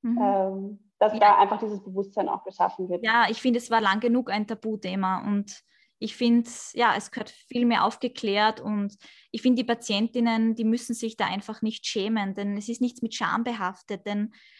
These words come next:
Speaker 1: oft, ich weiß, du kennst es wahrscheinlich eh selbst, oft kommt man sich dreckig vor oder, ja, und deshalb ist es einfach so ein unangenehmes Gefühl, dabei ist es ganz normal und nichts,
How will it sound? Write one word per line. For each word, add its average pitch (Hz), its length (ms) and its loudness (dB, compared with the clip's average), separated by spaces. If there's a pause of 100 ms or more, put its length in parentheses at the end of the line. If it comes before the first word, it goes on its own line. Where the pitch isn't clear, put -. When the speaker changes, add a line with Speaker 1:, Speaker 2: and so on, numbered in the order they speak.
(160)
Speaker 1:
oft, - 440 -8 (260)
ich - 180 -12
weiß, 226 100 -2
du 226 80 -14
kennst 226 280 -2
es 233 120 -8
wahrscheinlich 226 380 -2
eh 202 140 -2
selbst, 247 640 -6 (260)
oft - 280 -2
kommt 233 240 0
man 233 100 0
sich - 240 -12
dreckig - 460 -4
vor 208 720 -2
oder, 196 360 -4 (440)
ja, 226 220 4
und 226 120 0 (160)
deshalb 247 220 -6
ist 254 80 -4
es 233 100 -8
einfach 226 300 -6
so 240 100 -6
ein 226 80 -4
unangenehmes 233 720 -2
Gefühl, 247 420 -6
dabei 220 220 -6
ist 220 100 -14
es - 160 -16
ganz 220 300 -6
normal 214 460 -6
und 208 160 -8
nichts, 226 560 -6